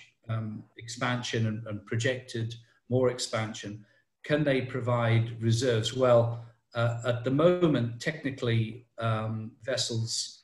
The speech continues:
uh, particularly using static gear, um, can fish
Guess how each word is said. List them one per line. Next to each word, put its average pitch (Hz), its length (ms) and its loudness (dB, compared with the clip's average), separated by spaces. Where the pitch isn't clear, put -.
uh, 110 360 -6
particularly 120 840 0
using 117 380 2
static 123 500 -2
gear, 107 440 -2
um, 110 260 -8
can 117 160 0
fish - 440 -2